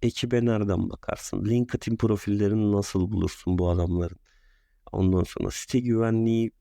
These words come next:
site detayı, ondan sonra sirkülasyondaki arıza değinmiş. Ya birçok şeye değinmişti Alquist. Ve video bayağıdır yayında. Ee, işte balina takibi nasıl yapılır? Ya bir projenin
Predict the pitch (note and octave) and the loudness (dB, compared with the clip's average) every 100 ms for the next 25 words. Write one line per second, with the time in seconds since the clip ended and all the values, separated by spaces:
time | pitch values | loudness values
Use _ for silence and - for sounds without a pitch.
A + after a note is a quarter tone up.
0 | _ - G#2 - A2+ A2 - A2 G#2+ G#2+ | _ -8 -4 -2 0 0 2 2 2 0
1 | A2 _ _ G2+ G2 G2 G2 - G2 G2 | -2 _ _ 0 2 2 0 0 0 2
2 | G2 _ _ _ _ - - A2+ A#2+ A#2+ | 0 _ _ _ _ -6 -4 -2 2 0
3 | - A#2 A2+ A2+ G#2 A2 A2 A2 A2 A2+ | 2 0 0 0 0 0 0 0 0 2
4 | A2 A2+ - A#2+ C3 F3+ - D#3+ - B2 | 0 -2 -2 -6 0 -2 2 0 2 2
5 | B2 A2 G2 F#2 F2 - F2+ F2 - B2 | 2 2 2 2 -2 -2 -2 -2 -2 -4
6 | - - _ _ _ _ _ _ _ - | -4 -20 _ _ _ _ _ _ _ -4
7 | G2 G#2 A2+ B2+ A#2+ G#2+ A2+ G2 F2+ F2 | 0 0 2 0 2 2 2 2 2 2
8 | F2 E2+ F2 E2+ G#2 _ _ _ _ _ | 2 0 0 -2 -2 _ _ _ _ _
9 | _ _ _ - - - - _ _ - | _ _ _ -8 -8 -12 -20 _ _ -6
10 | - A2 B2 C3 C3 - B2+ B2 C3 B2 | -6 0 0 2 0 2 0 0 0 2
11 | A#2 - F#2 F2 - - - - _ _ | 0 0 0 0 -6 -18 -16 -18 _ _
12 | - - C3+ E3+ - _ _ _ - C#3 | -8 -6 -6 -6 -6 _ _ _ 0 2
13 | B2 A2+ A2 C#3+ | 4 2 0 -2